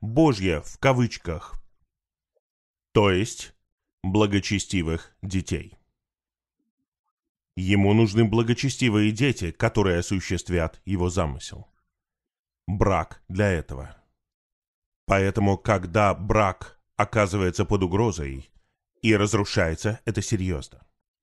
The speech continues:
Разве это не интересно? Эти стихи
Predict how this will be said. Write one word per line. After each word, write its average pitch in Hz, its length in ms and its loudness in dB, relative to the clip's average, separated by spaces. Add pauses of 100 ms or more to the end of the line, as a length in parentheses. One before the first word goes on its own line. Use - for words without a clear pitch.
(1400)
Разве 107 360 2
это 98 160 -2
не 98 160 2
интересно? 95 600 -2 (840)
Эти 101 340 0
стихи - 720 -6